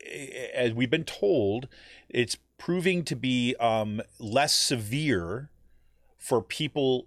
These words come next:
who have been vaccinated, um, than,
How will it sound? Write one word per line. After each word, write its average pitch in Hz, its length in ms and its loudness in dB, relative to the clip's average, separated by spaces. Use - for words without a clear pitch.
who 123 120 -2
have 107 120 -2
been 110 180 2
vaccinated, 98 760 -2
um, 104 580 0
than, 113 760 0